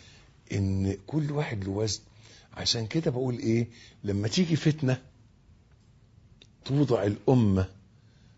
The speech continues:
في الميزان قدام الفتنة، إذا ثقلت الأمة برجالها طاشت الفتنة،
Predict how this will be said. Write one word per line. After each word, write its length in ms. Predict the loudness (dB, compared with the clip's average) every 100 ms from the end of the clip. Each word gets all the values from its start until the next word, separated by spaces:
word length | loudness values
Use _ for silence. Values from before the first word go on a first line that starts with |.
| -10
في 160 | -2
الميزان 460 | 2 4 4 4 4
قدام 300 | 2 2 2
الفتنة، 500 | 2 0 -2 -2 -6 -10 _ -20 -20 -20 -20 -20 -20 -20 -10 -4
إذا 320 | -2 -2 -2
ثقلت 680 | 2 4 4 4 2 2 -2
الأمة 440 | -2 4 6 6
برجالها 1000 | 4 4 4 4 6 6 6 6 4 2 -6 -20 2
طاشت 340 | 6 6 6
الفتنة، 440 | 2 0 -2 -2